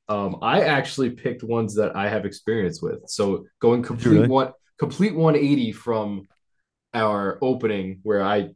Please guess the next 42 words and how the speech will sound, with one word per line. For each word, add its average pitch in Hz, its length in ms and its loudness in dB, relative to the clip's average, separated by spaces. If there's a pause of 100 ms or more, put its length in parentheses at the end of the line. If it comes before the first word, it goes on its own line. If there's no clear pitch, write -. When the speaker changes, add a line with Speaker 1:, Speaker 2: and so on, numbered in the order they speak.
(100)
Speaker 1:
have 104 260 -10 (200)
no 113 320 -4
idea 107 280 -2
where 95 200 -4
any 104 140 -4
of 98 40 -4
those 92 160 -4
watches 98 320 -4
<laughs> - 0 -
came - 140 -12 (160)
from. - 420 -10
Speaker 2:
<laughs> - 720 -14
I 120 200 6
Speaker 1:
Um, 202 80 6
Speaker 2:
mean, 208 100 8
this, 254 180 4 (160)
this 240 160 -2
is 381 140 2
one 277 140 2
of 247 60 -2
those, 180 260 4
those 170 260 2
few 202 260 0
episodes 165 640 0
where 135 80 0
we're 143 80 -2
kinda 165 220 -6
like, 120 240 -4
"Okay, 120 480 -2
uh, 107 400 -2
so 117 120 -8
we're 143 100 -2
talking 123 380 -6
about 131 220 -2
this. 135 220 -4
Like, 104 200 -2
do 110 80 -8
you 127 60 -2
know 151 120 0
about 156 180 0
this 139 160 -8
watch?" 147 280 -2